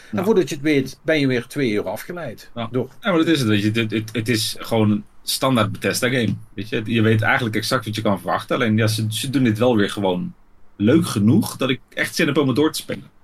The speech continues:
Speaker 2: Ja.
Speaker 1: Dat is, dat is toch, toch wel weer, ja, mooi gedaan.
Speaker 2: Ja, ja, en ik vind het toch, ehm, ik vind het toch le-, leuker dan een, eh, dan een Fallout. En het enige wat wel jammer is, merk ik, ehm, en daarom vind ik Skyrim eigenlijk nog steeds het,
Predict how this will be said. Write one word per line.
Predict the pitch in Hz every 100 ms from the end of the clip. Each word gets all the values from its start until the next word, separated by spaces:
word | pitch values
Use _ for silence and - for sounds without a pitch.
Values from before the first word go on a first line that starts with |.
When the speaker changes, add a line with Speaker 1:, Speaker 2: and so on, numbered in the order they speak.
| - - - - - - - -
Speaker 2:
Ja. | 147 139
Speaker 1:
Dat | 123
is, | 110
dat | 127 110
is |
toch, | - 110
toch | - 110
wel | 92 87
weer, | 85 85 - - - - - - -
ja, | 92
mooi | 101 98
gedaan. | - 107 110 170 - - - -
Speaker 2:
Ja, | 208 - -
ja, | - 156 135
en | 135
ik | 135
vind | 147
het | 135
toch, | 151 147 -
ehm, | 127 123 123 120 120 117 117
ik | - - -
vind | - 160
het | 139
toch | 143 -
le-, | 131 120
leuker | 123 135 135 120
dan | 123 113
een, | 107 107 104 101
eh, | 101
dan | 104
een | 95 90
Fallout. | 127 165 135 143
En | 143
het |
enige | 160 220 170
wat | 147 117
wel | 165 143
jammer | 117 156 180
is, | 170 160 - - -
merk | 135 131 131
ik, | 120 - - - - - -
ehm, | - 117 113 107
en | 107
daarom | 131 135
vind | 127
ik | 117
Skyrim | - 127 143 123
eigenlijk | 117 110 104
nog | 98
steeds | - 123 104 113
het, | 92